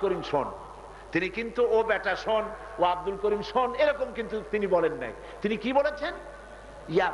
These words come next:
বুনাইয়া।" আসলে শব্দটা ছিল "ইয়া ইবনি", "ও আমার বেটা, ও আমার ছেলে", কিন্তু ইবনিকে তিনি তাসগীর করেছেন, ছোট্ট করেছেন, তাসগীর করেছেন। এর অর্থ দাঁড়ালো কি? ইয়া বুনাইয়া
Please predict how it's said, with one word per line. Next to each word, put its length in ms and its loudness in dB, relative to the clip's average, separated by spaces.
বুনাইয়া।" 880 -6
আসলে 260 2
শব্দটা 460 -4
ছিল 240 2
"ইয়া 300 2
ইবনি", 520 0
"ও 60 4
আমার 300 2
বেটা, 360 4
ও 120 6
আমার 320 2
ছেলে", 280 0
কিন্তু 320 0
ইবনিকে 560 0
তিনি 240 -2
তাসগীর 560 2
করেছেন, 420 0
ছোট্ট 320 -2
করেছেন, 320 -8
তাসগীর 400 0
করেছেন। 440 4
এর 140 4
অর্থ 240 0
দাঁড়ালো 340 2
কি? 260 -4
ইয়া 200 2
বুনাইয়া 560 -2